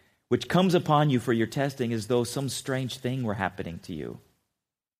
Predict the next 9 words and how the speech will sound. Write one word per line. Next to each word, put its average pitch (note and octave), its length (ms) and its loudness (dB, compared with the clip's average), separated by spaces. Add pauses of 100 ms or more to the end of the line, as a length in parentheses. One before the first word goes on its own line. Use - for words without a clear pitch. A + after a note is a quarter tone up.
(520)
'Cause A2+ 140 -4
God C3+ 260 -4
can A2+ 160 -2
use C3 400 -2
those G2+ 200 -6
things G2 300 -4
to G2 100 -12
grow G#2+ 320 0
you F#2+ 280 -4